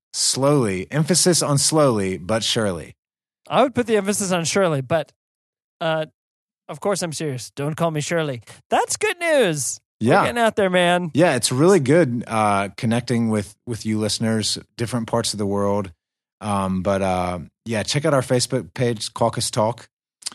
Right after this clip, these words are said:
Speaker 1: C A U C A S Talk. And, uh, of course, we love hearing from you. If you wanna s-,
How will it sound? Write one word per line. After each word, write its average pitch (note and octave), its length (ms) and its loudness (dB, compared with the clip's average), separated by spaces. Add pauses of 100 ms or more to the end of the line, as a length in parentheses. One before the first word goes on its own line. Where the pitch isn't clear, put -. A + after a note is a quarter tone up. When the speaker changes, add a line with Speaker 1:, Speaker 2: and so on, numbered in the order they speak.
(140)
Speaker 1:
C A2+ 300 -2
A G#2+ 60 2
U G#2+ 240 0
C G#2+ 260 -2
A G#2 240 0
S G#2 160 -2
Talk. G#2 400 -2 (640)
And, G2+ 280 -2
uh, F#2+ 200 -2
of G#2 120 -10
course, A2+ 380 -2
we G2+ 140 -6
love G2+ 200 -2
hearing G2 200 -4
from G2 240 -4
you. F#2+ 80 -2
If E2 100 -10
you G2 60 -6
wanna F#2 140 -4
s-, - 200 -6